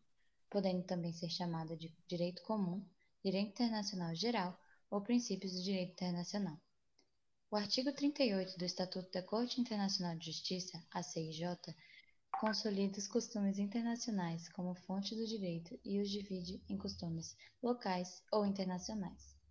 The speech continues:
Em comparação ao que acontece no direito interno, os costumes recebem um lugar privilegiado no direito internacional, o que ocorre em função da ausência de um legislador centralizado no âmbito internacional.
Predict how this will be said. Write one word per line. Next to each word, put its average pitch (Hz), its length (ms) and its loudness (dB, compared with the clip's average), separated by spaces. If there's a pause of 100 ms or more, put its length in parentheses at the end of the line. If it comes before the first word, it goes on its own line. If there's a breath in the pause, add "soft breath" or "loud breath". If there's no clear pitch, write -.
(540)
Em 214 100 2
comparação 208 640 2
ao 269 60 2
que 277 100 0
acontece 196 500 0
no 180 60 0
direito 170 340 -2
interno, 170 500 -2 (400)
os - 60 -8
costumes 214 480 0
recebem 185 580 0
um 185 120 -4
lugar 185 320 -2 (240)
privilegiado 220 720 2
no 180 100 -2
direito 180 300 -2
internacional, 180 640 -4 (460)
o 233 80 -6
que 202 140 0
ocorre 196 300 0
em 202 80 -2
função 196 360 -4
da 185 100 0
ausência 185 440 -2
de 247 100 0
um 240 80 4
legislador 214 520 -2
centralizado 185 800 -4
no 180 100 -2
âmbito 170 280 0
internacional. 175 580 -4